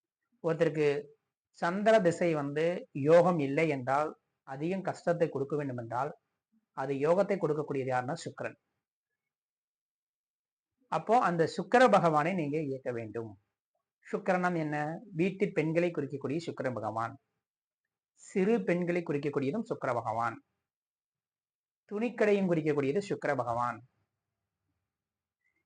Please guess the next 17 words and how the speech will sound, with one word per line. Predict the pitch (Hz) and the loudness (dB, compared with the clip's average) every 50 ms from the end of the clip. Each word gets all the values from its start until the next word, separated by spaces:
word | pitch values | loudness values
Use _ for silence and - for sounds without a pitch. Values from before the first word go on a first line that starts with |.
| _ _ 175 180 | _ _ -8 -4
இனிப்பு | 208 233 220 - 226 190 208 | -2 -2 -2 -4 -4 2 2
பொருள்கள் | 196 180 175 175 165 156 160 | 4 4 6 4 4 2 2
குறிக்கக்கூடிய | 147 135 - 147 139 143 131 156 196 - | -2 -2 -2 -2 -2 0 -2 -2 -2 -4
சுக்கிர | - 127 - 143 131 131 | -6 -4 -2 -2 -2 -2
பகவான். | 117 - - - - - 156 151 | -6 -8 -12 -16 -16 -8 -6 0
இதெல்லாம் | 151 170 185 220 208 190 | 2 4 4 4 4 4
நீங்க | 170 151 147 | 2 2 2
என்ன | 160 185 - 180 | 0 0 0 0
பண்ணணும்னு | 151 143 135 131 131 | -2 -4 -4 -6 -8
கேட்டீங்கன்னா, | 127 123 - - - - - 135 151 170 185 196 190 - _ _ _ _ _ _ _ _ _ _ 143 | -12 -14 -16 -18 -20 -18 -8 -2 -2 0 0 -2 -4 -10 _ _ _ _ _ _ _ _ _ _ -10
இதெல்லாம் | 131 143 147 165 180 180 151 | -6 -2 2 2 2 2 2
வாங்கி | 143 139 131 135 165 175 175 | 0 0 0 -2 -2 -2 0
இனிப்பு | 190 202 190 190 160 | -2 -2 -2 -2 -2
பொருள் | 165 151 151 | 0 0 2
யாருக்கு, | 147 139 143 139 156 151 | 2 2 0 0 -2 0
யாருக்கா | 143 139 131 - 151 151 139 | 0 0 0 0 0 2 2
வாங்கி | 139 139 139 139 | 0 0 0 -2